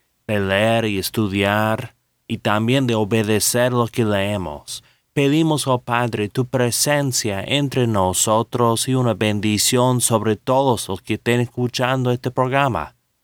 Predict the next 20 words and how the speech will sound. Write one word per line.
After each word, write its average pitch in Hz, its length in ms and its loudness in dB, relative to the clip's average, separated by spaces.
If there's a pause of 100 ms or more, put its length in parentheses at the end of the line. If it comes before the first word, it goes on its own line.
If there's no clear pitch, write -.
(160)
En 127 140 0
el 117 160 2
nombre 123 320 2
de 127 160 2
Jesús. 120 720 -2
Amén. 104 560 0 (1400)
Débora 123 800 0
aparece 120 800 0
en 135 100 -2
el 139 220 0
libro 180 380 2
de 160 140 -2
los 156 200 0
jueces. - 840 -4 (340)
Cabe 127 380 0
aclarar 120 720 0
que 120 160 -2
el 104 80 -2
término 147 500 0
juez, 160 720 -2